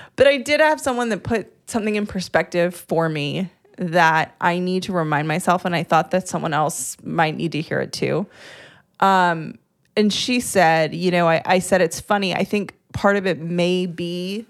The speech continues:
the reason that I'm, like, having a hard time with this transition is because I thought by the time we completed our family, I would have my life figured out a little bit more." <laughs>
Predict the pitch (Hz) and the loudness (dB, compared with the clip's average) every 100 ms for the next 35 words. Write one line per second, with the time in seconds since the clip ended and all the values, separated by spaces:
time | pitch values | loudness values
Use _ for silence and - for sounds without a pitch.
0 | _ - 180 170 180 185 175 170 165 160 | _ -8 -6 -2 -2 -2 -2 0 -2 -2
1 | 156 151 - 160 160 151 165 160 160 143 | -4 -4 -4 -2 -2 0 0 -2 0 0
2 | 160 170 165 165 165 160 165 175 170 180 | -2 -6 -6 -6 -6 -6 -4 -4 -2 -2
3 | 165 175 151 - 156 156 - - - - | -4 -2 0 2 2 0 -10 -18 -20 -20
4 | - 185 180 - 175 - - 160 156 165 | -2 0 2 4 4 4 2 0 0 0
5 | 165 165 170 180 170 165 160 151 165 156 | 0 -2 -4 -2 0 2 2 2 0 0
6 | 170 165 160 185 170 156 143 147 - 175 | 0 0 2 0 -2 -2 0 -2 -2 -2
7 | 196 190 196 - 196 202 190 190 - 220 | 2 2 2 0 0 2 2 0 2 2
8 | - 107 | 2 -2